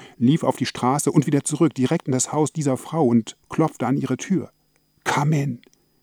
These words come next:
Die Tür war offen und ich trat ein. Sie lag auf ihrem Bett und streckte ihre Hand nach mir. Five Dollars.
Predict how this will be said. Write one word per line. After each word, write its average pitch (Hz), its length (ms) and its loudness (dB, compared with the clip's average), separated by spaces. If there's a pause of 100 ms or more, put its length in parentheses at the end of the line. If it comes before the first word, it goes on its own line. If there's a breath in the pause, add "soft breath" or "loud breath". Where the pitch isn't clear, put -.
(200)
Die - 80 -10
Tür 113 240 0
war 101 160 2
offen 107 400 2
und 113 160 -4
ich 101 100 -10
trat - 300 -6
ein. 117 320 -6 (960 loud breath)
Sie - 160 4
lag 165 200 4
auf 135 140 -2
ihrem 170 240 4
Bett 160 280 -4
und - 160 -4
streckte - 360 -8
ihre 135 260 -6
Hand 180 200 -2
nach - 180 -8
mir. 127 280 0 (460)
Five 131 480 -8
Dollars. - 600 -8